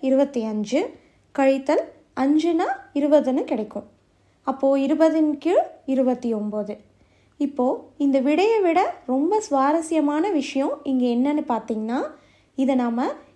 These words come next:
இந்த வீடியோல ஏற்கனவே கண்டுபிடிச்சு வச்சிருக்கிற நிகழ்தகவுகளின் அடிப்படையில எழுதுறது தான். இப்ப அதை நாம எப்படி எழுதலான்னு பார்க்கலாம்.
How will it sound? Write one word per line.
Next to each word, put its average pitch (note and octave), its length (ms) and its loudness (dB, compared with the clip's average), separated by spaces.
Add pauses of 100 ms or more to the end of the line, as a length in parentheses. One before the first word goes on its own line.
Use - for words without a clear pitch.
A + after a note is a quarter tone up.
இந்த C4 180 2
வீடியோல D#4 520 4 (220)
ஏற்கனவே D#4+ 520 0
கண்டுபிடிச்சு D#4 600 -2
வச்சிருக்கிற C4 460 -4
நிகழ்தகவுகளின் C4+ 880 0
அடிப்படையில B3 540 -2 (480)
எழுதுறது B3 520 2
தான். A3 200 -6 (460)
இப்ப C4+ 280 -6 (200)
அதை B3+ 200 -6
நாம A#3 340 -6
எப்படி C#4+ 400 -4
எழுதலான்னு A#3+ 560 -2
பார்க்கலாம். G#3+ 460 -6